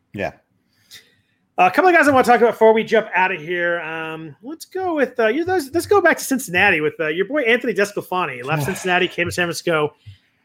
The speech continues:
Speaker 2: Like, this guy just, he, he, he is the weirdest, he has the craziest game log of anybody this year. He has fifteen starts. He has fourteen starts with three earned runs or fewer and one start with ten earned runs. Like, he had that, he had a ten earned run game against the Dodgers. He has E R As two seven seven. Like, that's insane.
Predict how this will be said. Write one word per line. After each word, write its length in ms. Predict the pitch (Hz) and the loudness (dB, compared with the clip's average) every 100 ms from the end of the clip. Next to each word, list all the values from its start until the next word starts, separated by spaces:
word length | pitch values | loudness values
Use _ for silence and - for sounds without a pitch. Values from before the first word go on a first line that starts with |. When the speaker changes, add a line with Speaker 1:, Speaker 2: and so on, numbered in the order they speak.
| _ | _
Speaker 2:
Like, 140 | 208 339 | -2 2
this 120 | 370 | 4
guy 200 | 359 311 | 4 2
just, 180 | 208 - | 0 0
he, 80 | |
he, 380 | 233 226 - 370 - | 0 0 -2 -8 -10
he 240 | - 349 | 4 6
is 100 | 349 | 8
the 80 | - | 4
weirdest, 640 | 190 165 196 247 277 277 - | 2 0 0 2 0 -4 -10
he 160 | 202 196 | -6 -2
has 100 | 269 | -2
the 80 | 294 | -4
craziest 480 | - 233 220 240 - | -2 2 2 2 2
game 200 | 202 190 | 2 2
log 160 | 180 | 0
of 80 | 151 | -2
anybody 300 | 151 151 127 | -6 -6 -10
this 160 | 120 - | -14 -18
year. 100 | - - | -16 -6
He 80 | |
has 260 | 247 262 92 - _ _ - | 0 0 -2 -10 _ _ -6
fifteen 460 | - 247 - 262 247 | -2 -2 -2 -4 -4
starts. 540 | - 120 - - - _ _ _ _ | -6 -8 -12 -18 -20 _ _ _ _
He 100 | - | 0
has 100 | 208 | 0
fourteen 580 | 208 - 220 269 - 240 | 0 2 2 2 -4 -2
starts 340 | - 190 175 175 | -2 -2 -2 -4
with 160 | 156 | -8
three 200 | 160 196 | -6 -2
earned 220 | 190 185 185 | -2 -2 -4
runs 160 | 165 | -4
or 20 | |
fewer 360 | - 180 160 156 | -4 0 0 0
and 200 | 160 151 | -4 -2
one 180 | 165 196 | -2 -2
start 300 | 196 175 151 | -2 -4 -2
with 160 | 151 | -8
ten 260 | - 180 160 | -2 -2 -2
earned 200 | 151 135 | -6 -6
runs. 280 | 123 107 - | -10 -12 -12
Like, 140 | 151 | -2
he 60 | 196 | 2
had 120 | 226 | 4
that, 160 | 202 - _ _ | 2 0 _ _
he 100 | 269 | 2
had 140 | 339 | 2
a 40 | - | 0
ten 340 | - 220 226 | -2 0 2
earned 180 | 208 196 | 2 2
run 140 | 202 | 2
game 140 | 175 170 | 0 -2
against 160 | 151 | -4
the 40 | 147 | -2
Dodgers. 280 | 151 139 | -2 -2
He 40 | 147 | -6
has 140 | 156 | -2
E 80 | 175 | 0
R 80 | 170 | 0
As 160 | 156 | 0
two 180 | - 190 | -4 -10
seven 340 | 165 160 127 127 | -8 -8 -8 -12
seven. 300 | 135 107 110 | -14 -14 -14
Like, 140 | 147 | -8
that's 180 | 226 208 | -8 -8
insane. 480 | 147 - 277 240 | -12 -6 -6 -8